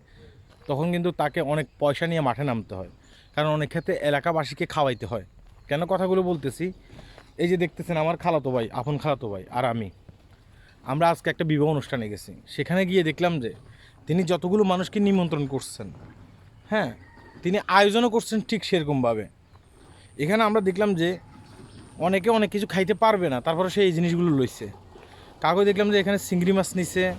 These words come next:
তারপরে দেখা গেছে কি রোস্ট নিছে, মুরগির রোস্ট নিছে, তারপরে আপনার এটা কি পোলাও নিছে, তারপরে মাংস নিছে, সে সমস্ত আইটেম নিছে।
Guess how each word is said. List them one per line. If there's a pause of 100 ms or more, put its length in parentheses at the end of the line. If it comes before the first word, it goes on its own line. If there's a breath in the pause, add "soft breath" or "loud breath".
(120)
তারপরে
দেখা
গেছে
কি
রোস্ট
নিছে,
মুরগির
রোস্ট
নিছে, (460 loud breath)
তারপরে
আপনার
এটা
কি (160)
পোলাও
নিছে,
তারপরে
মাংস
নিছে, (340 loud breath)
সে
সমস্ত
আইটেম
নিছে।